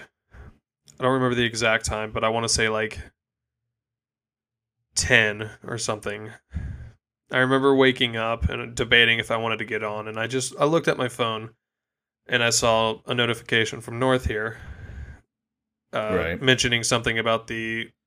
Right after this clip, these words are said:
Speaker 1: limited edition console, and that was instant, "Oh yeah, I'm getting on and joining the voice chat for this,"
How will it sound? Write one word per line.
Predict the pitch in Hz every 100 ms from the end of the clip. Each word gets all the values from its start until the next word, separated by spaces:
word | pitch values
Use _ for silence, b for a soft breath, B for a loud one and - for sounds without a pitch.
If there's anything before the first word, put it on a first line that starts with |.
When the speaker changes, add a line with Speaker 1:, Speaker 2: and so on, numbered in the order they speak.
| _ -
Speaker 1:
limited | 127 120 117
edition | 117 - 110
console, | 123 123 120 113 95 - _ _ _ _ -
and | 127
that | 139 151
was | 143 123 110 - - _ _ _ - - -
instant, | 127 123 - 123 113 - 139
"Oh | 113
yeah, | 101 92 95 -
I'm | 131
getting | 123 104 101
on | 101 101
and | 104
joining | 107 104
the | 104
voice | 113 107 104
chat | - 107
for | - 110
this," | 107 104 -